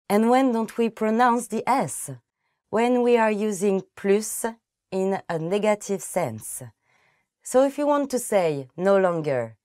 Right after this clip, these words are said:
we say "ne plus." For example, "Nous ne sommes plus amis," meaning we are no longer friends. So when you have more of something,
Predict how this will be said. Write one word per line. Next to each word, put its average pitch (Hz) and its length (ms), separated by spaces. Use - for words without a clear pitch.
we 208 140
say 208 480
"ne 175 220
plus." 135 260
For 170 140
example, 247 720
"Nous 254 120
ne 277 100
sommes 277 280
plus 302 200
amis," 160 500
meaning 160 520
we 226 160
are 240 180
no 233 300
longer 277 360
friends. 117 640
So - 180
when 277 180
you 277 140
have 254 220
more 240 360
of 220 140
something, 269 680